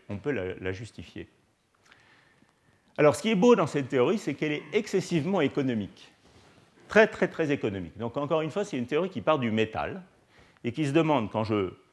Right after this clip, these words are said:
bon, prenons par exemple le modèle de Hubbard à une bande, pour fixer le cas le plus simple, et qui se demande, quand j'augmente la force des interactions, comment je vais atteindre l'isolant. Donc, il y a un peu, si vous voulez, deux routes possibles. On peut soit partir du métal et augmenter la force des interactions au demi-remplissage avec un électron par site,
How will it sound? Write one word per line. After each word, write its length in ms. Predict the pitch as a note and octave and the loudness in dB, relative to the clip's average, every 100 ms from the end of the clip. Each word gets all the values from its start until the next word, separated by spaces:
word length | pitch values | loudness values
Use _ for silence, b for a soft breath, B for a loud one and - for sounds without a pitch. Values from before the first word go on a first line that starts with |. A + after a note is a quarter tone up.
| _ - | _ -14
bon, 180 | - F2+ | -12 -4
prenons 300 | - C#3+ C3 | 0 2 4
par 120 | A2 | 4
exemple 280 | A2 A#2 F#2+ | 4 -2 0
le 40 | |
modèle 300 | A2 C3 A2+ | 0 2 0
de 80 | G#2+ | 0
Hubbard 300 | G#2 A2 F#2+ | 2 2 2
à 80 | F#2+ | -2
une 160 | G#2 | -2
bande, 340 | F#2 F2+ F3+ D#3 | -2 -4 -6 -12
pour 160 | A2 F#2+ | -14 -14
fixer 500 | G2 - A2 F#2+ E2 C3+ _ _ | -16 -10 -6 -6 -8 -16 _ _
le 140 | F#2 | -10
cas 100 | F2+ | -6
le 120 | E2+ D#2 | -8 -8
plus 180 | E2 | -14
simple, 360 | - A2 F#3 b b b b b b | -10 -10 -10 b b b b b b
et 60 | A2+ | -6
qui 120 | D#3 | 0
se 60 | C#3+ | 4
demande, 400 | F3+ D#3+ A#2 F2+ | 6 4 2 -2
quand 140 | - C3+ | 2 4
j'augmente 500 | D#3 F3+ G3 F#3 - | 4 4 4 2 2
la 100 | A#2+ | 0
force 260 | C#3 C3+ | 0 -2
des 160 | G#2 F#2+ | -2 -6
interactions, 540 | F2+ G2 E2+ - F3 F3+ - | -6 -6 -8 -8 -12 -12 0
comment 340 | E3+ F3 G3+ | 2 2 0
je 80 | D#3 | 0
vais 160 | B2+ B2 | 2 4
atteindre 400 | A2 C#3+ D3 G#2+ | 4 2 0 0
l'isolant. 580 | F2 F2+ F2 C3+ A#3+ - b b b b b b b _ | -6 -4 -4 -4 -4 -8 b b b b b b b _
Donc, 200 | G#2+ G2 | -6 -4
il 40 | G2+ | -2
y 20 | |
a 80 | G2 | -2
un 40 | |
peu, 280 | G2+ C3 B2 | 0 0 -2
si 140 | - | -6
vous 60 | F#2+ | -8
voulez, 240 | G2+ G2 | -6 -6
deux 480 | E2+ F#2+ D#3 C#3 - - | -6 2 4 4 -2 -12
routes 320 | G#2+ B2+ - - | -4 -2 -2 -10
possibles. 400 | F#2+ - F3+ D3+ | -10 -6 -4 -4
On 60 | |
peut 120 | - | -6
soit 300 | A2 - F3 | -6 0 2
partir 340 | D#3+ - C#3+ B2+ | 2 0 -2 -2
du 120 | A2 | 0
métal 440 | A2 - A2+ F#2 | 0 4 4 4
et 60 | E2+ | 2
augmenter 480 | G2 G#2+ A2 G#2+ A#2+ | -2 -2 -4 -2 -2
la 120 | F#2 | -2
force 300 | - G#2+ E2+ | -2 -6 -6
des 160 | E2+ F2+ | -8 -8
interactions 520 | E2+ F2 F#2 - F#2 | -8 -6 -6 -6 -6
au 20 | |
demi-remplissage 840 | F2+ A2 G2+ E2+ - - A#2+ A3+ | -4 -4 -4 -8 -12 -8 -6 -6
avec 220 | G#2+ F2 G2+ | -8 -10 -8
un 140 | F#2+ | -8
électron 340 | E2+ - F#2+ | -8 -10 -14
par 180 | E2 D2+ | -14 -18
site, 420 | - D#3 - _ | -12 -12 -12 _